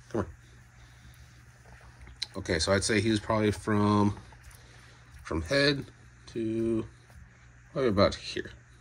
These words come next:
He was a little dude when I got him, and now he's growing like crazy.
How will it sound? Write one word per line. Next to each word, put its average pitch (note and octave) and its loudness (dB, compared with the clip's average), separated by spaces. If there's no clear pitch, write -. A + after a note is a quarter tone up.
He A2 -4
was G2 4
a D2 -2
little A2 6
dude A#2 10
when G#2+ 6
I G#2+ 6
got A2 6
him, C3 -2
and G2 6
now A2+ 8
he's G#2+ 2
growing A2+ 6
like G#2 4
crazy. G#2+ 4